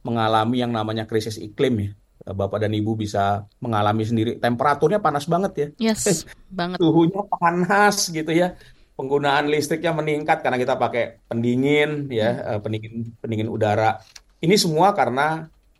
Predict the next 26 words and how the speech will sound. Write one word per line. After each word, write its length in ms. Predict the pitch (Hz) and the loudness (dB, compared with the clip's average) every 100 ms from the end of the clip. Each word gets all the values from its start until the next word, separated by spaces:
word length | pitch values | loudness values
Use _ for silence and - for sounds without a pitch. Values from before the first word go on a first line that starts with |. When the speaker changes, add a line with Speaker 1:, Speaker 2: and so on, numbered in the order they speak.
| _ _ | _ _
Speaker 1:
climate 240 | 101 104 107 | -4 -4 -2
change. 300 | 120 104 92 - | -2 -2 -4 -10
Bahkan 240 | - 104 165 | -4 0 4
kalau 240 | 165 160 | 4 4
kita 160 | 160 151 | 6 4
baca 320 | 139 127 160 | 6 4 2
berita 320 | 135 127 139 | 0 -2 -2
hari 240 | 123 120 104 | 0 -2 -2
ini, 160 | 143 | -4
tadi 160 | 147 123 | 0 0
pagi 160 | 117 | 0
saya 160 | 139 139 | 0 0
baca 240 | 120 113 | 2 0
berita 480 | 113 117 113 107 - - _ _ _ - | 0 -2 -4 -6 -8 -16 _ _ _ -2
yang 160 | 123 127 | 0 2
mengatakan 480 | 123 120 131 151 | 2 0 0 2
bahwa 240 | 160 120 120 120 | 4 4 4 2
kasus 800 | 120 117 151 139 139 - - - | 0 0 0 0 -2 -6 -10 -12
demam 320 | 117 113 120 117 | -4 0 2 2
berdarah 560 | 117 117 104 127 - _ _ _ _ | 2 2 4 2 0 _ _ _ _
selama 400 | - 120 110 117 | -4 0 0 -2
Januari 480 | 113 117 117 113 113 | 0 0 2 2 0
Februari 640 | 113 107 107 101 101 123 | 0 0 2 0 0 -2
itu 160 | 120 147 | -6 -8
mencapai 400 | 135 135 127 160 | -4 -4 -2 -2
enam 240 | 156 143 | -2 -4